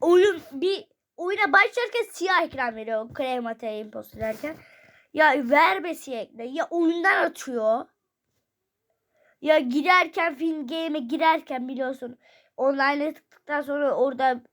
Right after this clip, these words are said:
film game yazıyor. Ona tıklayınca "Beş dakika bekle, on dakika bekle" deyip duruyor ya. Sinirim bozuldu. Çekecektim arkadaşlar. Bugün çekmeye başladım.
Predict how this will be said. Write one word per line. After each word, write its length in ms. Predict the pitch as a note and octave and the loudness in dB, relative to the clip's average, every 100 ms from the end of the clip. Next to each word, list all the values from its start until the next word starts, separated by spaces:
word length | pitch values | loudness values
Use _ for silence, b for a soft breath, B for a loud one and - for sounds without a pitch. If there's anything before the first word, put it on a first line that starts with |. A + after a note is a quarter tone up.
| - C#4 | -18 -12
film 200 | - D#4 - | -4 -4 -4
game 280 | D#4 D#4 C#4+ | -4 -2 -2
yazıyor. 240 | C4+ D4+ D4 | -2 -2 0
Ona 260 | E4+ G4+ | 2 0
tıklayınca 480 | - E4+ F4+ E4+ C4 | -2 -6 -2 0 2
"Beş 260 | C4 C#4 B3 | 0 -2 -4
dakika 260 | G#3 - | -10 -8
bekle, 260 | G#3 - A3+ | -10 -8 -8
on 160 | C4 | -4
dakika 280 | C4 A#3+ A#3 | -4 -4 -8
bekle" 300 | G#3+ A#3 A3+ | -14 -14 -12
deyip 240 | B3+ B3 C4+ | -12 -12 -10
duruyor 280 | C4+ C#4+ | -4 -2
ya. 260 | G#3+ G3+ A3+ B B B B | -2 -2 -4 B B B B
Sinirim 360 | - E4 F#4+ F4+ | -8 -4 -2 0
bozuldu. 400 | F4+ D#4+ D#4 C#4+ | 0 0 0 -2
Çekecektim 600 | - D#4+ - G#4+ E4 D#4 | -4 -4 -2 -4 0 0
arkadaşlar. 400 | D4+ D4 C#4+ C#4+ | 0 -2 -2 -2
Bugün 220 | D4 - | -4 -4
çekmeye 380 | E4+ E4 E4 D#4+ | -4 -6 -4 0
başladım. 480 | E4 E4 D#4+ E4 | -2 -2 -4 -4